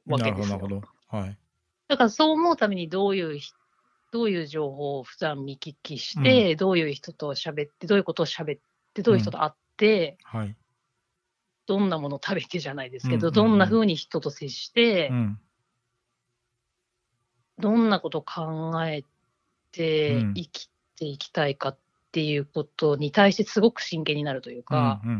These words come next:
Speaker 2: うん、うん。
Speaker 1: うん、そんな風になんか毎日生きたいなっていう、
Speaker 2: うん、うん、うん。
Speaker 1: 思ってます。
Speaker 2: なるほどね。これって究極の内省であって、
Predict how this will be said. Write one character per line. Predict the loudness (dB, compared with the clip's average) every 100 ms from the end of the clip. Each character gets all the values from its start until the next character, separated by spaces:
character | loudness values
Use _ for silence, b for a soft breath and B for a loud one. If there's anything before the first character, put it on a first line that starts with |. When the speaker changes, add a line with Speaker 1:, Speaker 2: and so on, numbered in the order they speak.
| -4
Speaker 2:
う | -6 -6 -6
ん、 | -8 -10 _ _ _ _ _ _ _ _ _ _ _ _ _ _ -4
う |
ん。 | -2
Speaker 1:
う | -2
ん、 |
そ | 4
ん | 6
な | 8
風 | 6
に |
な | 4
ん | 2
か | 0
毎 | 0 0
日 | -6
生 | -14
き | -12
た | -10
い | -10
な | -12
っ | _ _
て | -16
い | -8
う、 | -4
Speaker 2:
う |
ん、 | -2 -4 -4
う |
ん、 | -6
う | -6 -6
ん。 | -8 -8 _ _ _ _ _ _ _ _ _ _ b b b b b _
Speaker 1:
思 | -4 -2
っ | -4
て | -8 -2
ま | -2
す。 | -2 -6 -4
Speaker 2:
な | -2 -2
る |
ほ | -4
ど | -6
ね。 | -4 -4 -6 -12
こ | -14 -10 -6
れ | -6 -6
っ | -10 _ -8
て | -6 -6 -8 _ _ _ _ _ _
究 | -10 -4 -2 -2
極 | -2 0
の | 2 4
内 | 2 2
省 | -2 -2 -2 0
で | 0
あ | 0 -2
っ | -6 _ _ _
て、 | -2 0 0 -4